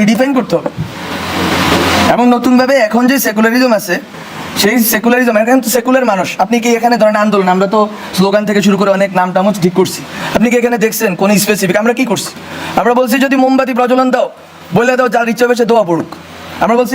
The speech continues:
এক মিনিট নীরবতা পালন করবে, যার ইচ্ছা সে দোয়া করুক। আপনি এতদিন কি করছেন? আপনি ঢাকা শহরে বসে পুরা বাংলাদেশের মানুষকে আলাদা করে ফেলছেন। এই আন্দোলনে অনেকেই অনেক ব্যাখ্যা করবেন, we know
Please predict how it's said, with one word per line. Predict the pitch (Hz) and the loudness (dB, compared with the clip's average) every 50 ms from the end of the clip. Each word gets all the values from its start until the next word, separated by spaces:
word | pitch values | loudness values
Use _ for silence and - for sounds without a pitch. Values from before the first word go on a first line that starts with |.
| 254 247 | 0 0
এক | 247 254 | 2 2
মিনিট | 247 247 247 208 | 2 2 2 2
নীরবতা | 277 277 269 262 254 254 247 240 | 2 2 2 2 0 0 0 0
পালন | 240 247 247 240 | 0 2 2 0
করবে, | 269 254 233 190 156 - - - - 165 | 0 0 0 -4 -4 -8 -10 -4 0 0
যার | 220 226 | 0 0
ইচ্ছা | 240 208 254 226 | 0 -2 -2 -2
সে | 262 254 | 0 2
দোয়া | 240 226 202 | 2 0 0
করুক। | 202 202 202 208 208 | -2 0 0 0 0
আপনি | 214 220 247 254 269 269 226 | 0 2 2 4 4 2 0
এতদিন | 220 233 226 240 262 262 | 0 0 2 2 2 2
কি | 269 240 254 | 2 0 0
করছেন? | 247 208 - - 262 - - - - - - | -2 -2 -4 -6 -6 -6 -10 -14 -6 -4 -2
আপনি | 185 214 240 190 | -2 0 0 0
ঢাকা | 220 214 233 247 - | 0 0 0 0 2
শহরে | 269 269 269 247 | 2 2 4 2
বসে | 247 - 269 - | 2 0 -2 -2
পুরা | 226 254 254 220 208 | 0 0 2 2 2
বাংলাদেশের | 202 208 196 208 208 233 214 | 2 2 0 0 2 2 2
মানুষকে | 202 190 - 214 185 | 2 0 0 0 0
আলাদা | 185 185 190 | 0 0 2
করে | 185 190 175 | 2 2 2
ফেলছেন। | 170 160 156 156 - - - - - 185 | 2 2 0 0 -2 -2 -6 -4 -2 0
এই | 214 233 233 | 0 2 2
আন্দোলনে | 247 240 254 254 247 247 190 - - - - - | 2 2 2 2 2 0 -2 -2 -6 -4 -2 0
অনেকেই | 190 233 247 226 294 294 277 | 2 2 2 2 2 2 2
অনেক | 269 233 202 | 0 2 0
ব্যাখ্যা | 214 208 - 208 175 | 0 0 0 0 0
করবেন, | 202 175 160 156 - - - 190 | 0 0 0 -2 -8 -2 0 2
we | 226 233 226 | 4 4 4
know | 240 240 | 4 4